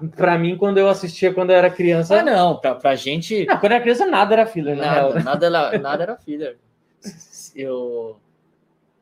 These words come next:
Speaker 2: Todos os filmes faziam parte, era
Speaker 1: É.
Speaker 2: tudo, era tudo conjunto.
Speaker 1: Nossa, eu lembro que eu assistia os filmes, cara, quando eu assistia eu falava, "Mano, <laughs>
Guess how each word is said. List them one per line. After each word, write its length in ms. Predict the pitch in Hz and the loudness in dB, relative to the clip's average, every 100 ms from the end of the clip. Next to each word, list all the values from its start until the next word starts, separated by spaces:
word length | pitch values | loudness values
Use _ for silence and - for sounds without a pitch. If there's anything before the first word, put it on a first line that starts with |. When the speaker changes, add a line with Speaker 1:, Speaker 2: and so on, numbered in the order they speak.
| _ _ _ _ _ _ _ _ _ | _ _ _ _ _ _ _ _ _
Speaker 2:
Todos 200 | 147 156 | -4 -2
os 120 | 156 - | -4 -4
filmes 400 | 143 165 156 - | -2 0 -2 -4
faziam 320 | 131 123 117 | -6 -6 -8
parte, 680 | 127 131 151 - 117 107 107 | -4 -2 -2 -6 -12 -12 -2
era 240 | 139 127 | 0 2
Speaker 1:
É. 20 | |
Speaker 2:
tudo, 240 | 123 131 180 220 | 0 0 0 0
era 220 | 156 127 120 | 0 -2 -2
tudo 480 | 127 185 233 240 196 | -4 0 0 0 -2
conjunto. 220 | 226 202 | -2 2
Speaker 1:
Nossa, 260 | 208 240 233 | 2 6 6
eu 40 | |
lembro 220 | 226 226 | 6 4
que 80 | 233 | 2
eu 40 | |
assistia 400 | 226 226 214 226 | 2 2 -2 -2
os 160 | 208 - | -4 -6
filmes, 400 | 185 240 247 170 | 0 0 0 -2
cara, 220 | 160 160 | 0 2
quando 160 | 165 190 | 0 -4
eu 60 | 208 | -4
assistia 320 | 220 - 240 | -6 -4 -4
eu 100 | - | -4
falava, 320 | 247 262 285 | -12 -12 -16
"Mano, 400 | 415 415 262 - _ _ - - - | -12 -12 -12 -16 _ _ -20 -12 -6
<laughs> 440 | - - - | -6 -8 -12